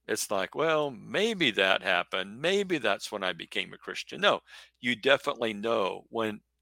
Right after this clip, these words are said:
you exactly became part of the New Testament church, when you were added to the church by the Lord. Acts chapter two, verse forty-one, and also forty-seven.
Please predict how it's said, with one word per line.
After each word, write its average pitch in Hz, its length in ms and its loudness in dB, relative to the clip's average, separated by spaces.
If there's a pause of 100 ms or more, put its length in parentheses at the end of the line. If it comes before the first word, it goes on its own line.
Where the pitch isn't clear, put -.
you 120 420 -4
exactly 107 920 2 (840)
became 101 580 2 (260)
part 107 360 4
of 95 420 2 (280)
the 98 100 2
New 98 160 -6
Testament 101 580 -4
church, - 340 -4
when 101 160 -6
you 127 100 -2
were 117 180 -2
added 135 440 4 (120)
to 127 160 -6
the 113 120 -8
church - 480 -2
by 98 200 2
the 98 120 -6
Lord. 98 460 -6 (440)
Acts 107 220 6
chapter - 440 0
two, 98 420 -6 (380)
verse - 220 -2
forty-one, 123 960 4
and 107 140 -2
also 95 520 -2 (280)
forty-seven. 85 680 -4